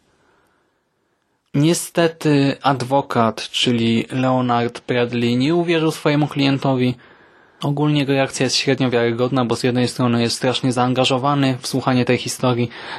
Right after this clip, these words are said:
tak aż notat-, przestał robić notatki, tak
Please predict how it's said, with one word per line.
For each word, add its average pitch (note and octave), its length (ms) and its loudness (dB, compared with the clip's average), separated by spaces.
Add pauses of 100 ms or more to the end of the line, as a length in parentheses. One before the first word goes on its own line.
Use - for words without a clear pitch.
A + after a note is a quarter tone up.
tak - 160 -6
aż A#2+ 180 0
notat-, C3 520 0
przestał C3+ 340 2
robić C3 220 0
notatki, D3 440 -2
tak - 200 -2